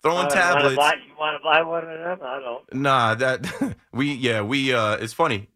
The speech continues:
Speaker 1: The hype capital. We definitely jumped the gun on. Oh, Brian Daboll. He's, he's the coach of the year. He's the right man for the job. Might
Speaker 2: <laughs> Yeah, right.
Speaker 1: might be
Speaker 2: But
Speaker 1: stuck
Speaker 2: Keith
Speaker 1: in the same revolving door of a new coach every two, three years that the Giants have been in.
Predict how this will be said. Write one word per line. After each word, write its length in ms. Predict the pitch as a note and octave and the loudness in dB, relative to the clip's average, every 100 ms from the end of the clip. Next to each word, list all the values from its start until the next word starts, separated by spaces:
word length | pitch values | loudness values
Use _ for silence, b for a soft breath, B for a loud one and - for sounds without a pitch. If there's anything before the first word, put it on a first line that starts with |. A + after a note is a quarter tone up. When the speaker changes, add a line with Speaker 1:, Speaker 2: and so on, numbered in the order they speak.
| G2 | -2
Speaker 1:
The 140 | A#2 | 2
hype 300 | C3 D3+ - _ _ | 2 0 -4 _ _
capital. 500 | E3 D#3+ A#2 G2+ F#2+ b b | 0 2 0 -4 -4 b b
We 100 | A2+ | -6
definitely 420 | A2+ C#3+ D#3 D3+ C3 | 0 0 0 -2 0
jumped 280 | C#3+ C#3+ | 0 0
the 80 | C3+ | -2
gun 300 | A2 C#3+ C3 | 0 2 2
on. 140 | G2+ F#2 | 2 0
Oh, 180 | G#2 F#2 | 0 0
Brian 380 | G2+ A2 G#2 | 2 4 2
Daboll. 460 | F#2 A#2 G#2 E2 - | 2 0 0 -4 -4
He's, 280 | G#2+ F2 - _ _ - | -6 -6 -12 _ _ -4
he's 260 | C3 A2 | -2 -2
the 100 | F2+ | -6
coach 320 | - B2 B2+ | -2 -2 0
of 80 | B2+ | -2
the 80 | C3+ | -2
year. 300 | C3+ C#3+ D3 | 0 2 2
He's 160 | B2+ G#2+ | 0 -2
the 140 | F#2 | -4
right 260 | F#2+ A#2 C#3 | 2 2 2
man 220 | C3+ D3 | 2 2
for 120 | C#3 | 2
the 100 | C#3+ | 0
job. 300 | C3+ D3 A#2 G2 | 2 2 4 4
Might 220 | F#3+ G#3 | 2 2
Speaker 2:
<laughs> 40 | |
Yeah, 220 | C#3+ A#2 | 0 0
right. 380 | G#2 G#2+ A2 G#2+ _ _ B - | 0 0 0 -2 _ _ B 0
Speaker 1:
might 200 | A3+ A3 | 0 2
be 80 | F#3+ | 4
Speaker 2:
But 140 | D#3+ | 4
Speaker 1:
stuck 160 | G3 F#3+ | 4 2
Speaker 2:
Keith 100 | F#3+ | 2
Speaker 1:
in 80 | D#3+ | 0
the 100 | D3+ | -2
same 380 | - F#3 G3 | 0 0 0
revolving 480 | F#3 D#3+ F3+ F3 F3+ | -2 0 -2 -2 -4
door 320 | E3 F#3 F#3 E3 | -2 -2 0 -2
of 120 | D3 | -2
a 60 | |
new 200 | D3+ F3+ | -4 -6
coach 320 | E3+ G3+ F3+ F#3 | -2 -2 0 0
every 260 | F3 F3 | 0 -2
two, 220 | - G3 | -4 -6
three 240 | F3+ F3+ F#3 | -6 -6 -4
years 260 | F3+ F3 D#3 | -2 -2 -2
that 120 | D3+ | -2
the 60 | C#3+ | 0
Giants 380 | D3 E3 D#3+ | 2 2 0
have 140 | C#3+ A2+ | -4 -2
been 160 | G3 G#3+ | -2 -2
in. 160 | F#2+ | -6